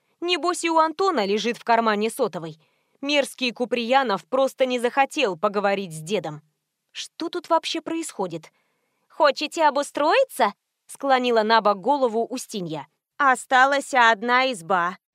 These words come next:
Вы к нам как, на время, али на жизнь?» «Дайте воды», попросила я, ощущая себя героиней идиотской сказки. Устинья сходила в дом и вынесла обычную алюминиевую кружку, чуть мятую.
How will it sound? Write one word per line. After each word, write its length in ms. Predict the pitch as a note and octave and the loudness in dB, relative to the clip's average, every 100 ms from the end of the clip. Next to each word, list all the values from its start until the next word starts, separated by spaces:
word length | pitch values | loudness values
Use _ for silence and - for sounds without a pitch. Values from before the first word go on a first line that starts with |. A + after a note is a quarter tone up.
| _ | _
Вы 180 | - F#4+ | -4 -2
к 60 | G4 | 2
нам 240 | E4+ E4+ | 2 2
как, 320 | F4 C4 - _ _ _ | 4 4 4 _ _ _
на 200 | C#4+ C4 | 0 2
время, 420 | A#3+ D4 F4+ G4+ G#4+ G#4 _ | 2 2 2 4 2 0 _
али 200 | C4+ C4+ | 2 4
на 180 | B3+ A#3+ | 4 4
жизнь?» 440 | G3 A#3+ D4+ F#4+ G4 _ _ _ _ - | 2 -4 -2 -4 -6 _ _ _ _ -12
«Дайте 400 | A#3 D4+ - G#3 | -8 -8 -6 -4
воды», 400 | F#3+ E3+ F3 D#3+ _ _ _ _ _ | -4 -4 -8 -12 _ _ _ _ _
попросила 580 | C4 G#3+ A3+ G#3+ B3 F#3+ | -8 -2 -2 -2 -2 -2
я, 320 | F3 G3 C4 - | -2 -2 -4 -4
ощущая 540 | A3 A#3+ - B3+ A#3 | -4 -4 -2 0 0
себя 320 | A3 G#3+ G3 | -2 -2 -2
героиней 640 | E3+ G3+ F#3 G3+ B3+ B3+ - | -2 -2 -2 -2 -2 -4 -6
идиотской 560 | B3 F#3+ F3+ E3 - | -6 -4 -4 -6 -8
сказки. 520 | F#3+ - G#3+ - D#3 - _ _ _ _ | -8 -4 -6 -6 -16 -16 _ _ _ _
Устинья 580 | - B3 - D#4 D#4 G#3+ | -6 -6 -2 0 2 0
сходила 480 | F#3+ A#3 A#3+ B3+ G3 | 0 0 0 0 -2
в 60 | E3+ | 0
дом 280 | C4+ E4+ D4+ _ _ | -2 -2 -6 _ _
и 160 | C4+ C4 | -2 0
вынесла 540 | A3 D#4 D#4 C#4 B3 | 0 0 -2 2 2
обычную 760 | - A3 F3+ B3 - C#4+ D4 - | 4 2 0 -6 -6 -4 -2 0
алюминиевую 640 | A#3+ A3+ G#3+ G#3 G3+ C4 | 0 0 0 0 -2 -4
кружку, 560 | - D4+ A#3 - D3 - _ _ | -4 -6 -6 -10 -14 -14 _ _
чуть 260 | - C4+ - | -10 -10 -4
мятую. 520 | C4+ C4 E3 D#3 B2+ | -4 -4 -6 -12 -14